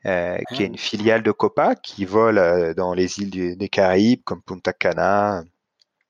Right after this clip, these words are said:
Speaker 2: Mhm.
Speaker 1: qui va partout, qui va aussi des vols nationaux. Il y a EasyFly, euh, qui est, euh, plutôt, euh, qui est pas aussi low cost, mais qui permet d'aller dans des, des villes moyennes et qui a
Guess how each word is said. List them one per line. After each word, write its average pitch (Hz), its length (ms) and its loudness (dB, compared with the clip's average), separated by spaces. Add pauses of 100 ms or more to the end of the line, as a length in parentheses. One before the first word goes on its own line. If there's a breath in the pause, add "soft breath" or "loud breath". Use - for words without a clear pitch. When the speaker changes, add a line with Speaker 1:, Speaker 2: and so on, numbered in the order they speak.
(280)
Speaker 2:
Mhm. 104 260 -8
Speaker 1:
qui 98 140 -10
va 90 320 2
partout, - 440 -6
qui - 140 -8
va 98 80 2
aussi 95 240 0
des 92 80 4
vols 92 160 2
nationaux. 107 580 0 (580 loud breath)
Il 110 100 -8
y 117 80 6
a 113 180 4
EasyFly, 151 680 0 (520)
euh, 104 260 0 (180)
qui - 240 -2
est, 113 180 6
euh, 107 140 4
plutôt, 139 540 2
euh, 113 340 6 (520 soft breath)
qui - 120 -2
est - 40 -2
pas 156 160 2
aussi 151 220 -2
low 127 140 4
cost, - 320 -2
mais 113 100 -12
qui - 220 -18
permet 117 320 0
d'aller 110 240 2
dans 101 140 0
des, 95 260 0
des 98 160 -6
villes 101 180 -10
moyennes 104 360 0 (680)
et - 80 -10
qui - 140 -6
a 90 300 4